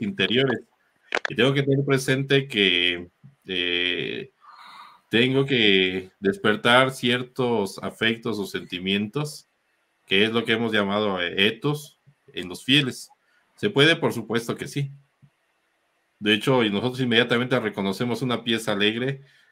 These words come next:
de una pieza sobria, ¿verdad? ¿Qué sería en Cuaresma? No es algo triste, es algo sobrio, no es lo mismo,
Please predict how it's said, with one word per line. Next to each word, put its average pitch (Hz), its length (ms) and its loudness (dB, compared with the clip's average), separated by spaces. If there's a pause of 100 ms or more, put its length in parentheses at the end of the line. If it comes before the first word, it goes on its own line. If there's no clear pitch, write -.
(140)
de 98 80 -2
una 104 260 0
pieza 98 300 -2
sobria, 98 540 -2 (400)
¿verdad? 87 420 -6 (360)
¿Qué 113 120 0
sería 135 220 6
en 139 80 4
Cuaresma? 135 640 2
No 104 260 -2
es 127 160 0
algo 131 260 2
triste, 135 460 -2 (500)
es 101 160 -4
algo 110 220 0
sobrio, 107 580 0
no 92 180 -6
es 92 100 -4
lo 101 100 -2
mismo, 107 380 -4